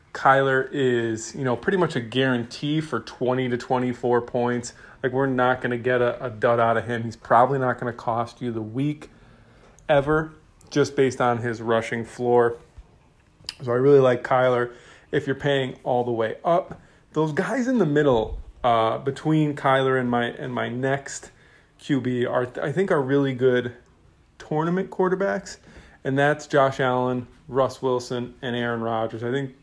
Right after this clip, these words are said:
those guys are, I'm gonna concentrate having a little bit of them in tournaments 'cause they definitely can hit a higher ceiling than Kyler, and they're a little bit easier to stack than Kyler, um,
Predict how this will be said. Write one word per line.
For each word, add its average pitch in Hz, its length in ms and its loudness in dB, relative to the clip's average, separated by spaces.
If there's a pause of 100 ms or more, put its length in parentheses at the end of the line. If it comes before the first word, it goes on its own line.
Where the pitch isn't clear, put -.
those 156 260 2
guys 139 260 4
are, 123 220 -4
I'm 123 180 -4
gonna 120 160 -6
concentrate 127 560 -6
having 123 240 -6
a 117 60 -8
little 123 180 -4
bit 120 120 -4
of 117 100 -2
them 120 240 -4 (640)
in 139 160 -2
tournaments 156 440 0
'cause 147 160 -4
they 139 120 2
definitely 190 480 0
can 143 160 -4
hit 139 100 -2
a 123 60 2
higher 120 340 0
ceiling 151 540 -6
than 151 120 -4
Kyler, 139 460 -2
and 127 160 -4
they're 117 120 0
a 120 40 0
little 143 220 0
bit - 260 -4 (480)
easier 143 380 0
to 107 80 -2
stack 151 680 -2 (340)
than 156 140 -4
Kyler, 156 600 -4 (400)
um, 113 580 -8